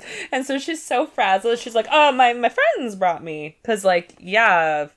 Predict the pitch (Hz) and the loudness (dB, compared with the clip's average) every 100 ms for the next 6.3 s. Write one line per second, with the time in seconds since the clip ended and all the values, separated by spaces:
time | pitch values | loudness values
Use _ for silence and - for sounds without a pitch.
0 | _ _ _ 185 190 208 190 180 185 - | _ _ _ -2 -2 -2 -8 -14 -16 -8
1 | 180 175 185 214 190 170 - _ _ _ | -8 -6 -10 -8 -8 -10 -14 _ _ _
2 | _ _ - - 180 170 170 170 175 202 | _ _ -20 -10 -6 -6 -8 -10 -8 -6
3 | 208 170 170 170 170 175 170 180 - 180 | -6 -8 -8 -6 -2 0 -2 -6 -6 -8
4 | 175 170 175 170 175 175 - 180 277 247 | -6 -8 -8 -10 -12 -12 -10 -10 -8 -10
5 | 175 156 - 165 151 151 156 147 196 - | -10 -12 -14 -14 -14 -14 -16 -14 -16 -10
6 | 185 220 466 | -6 -2 -2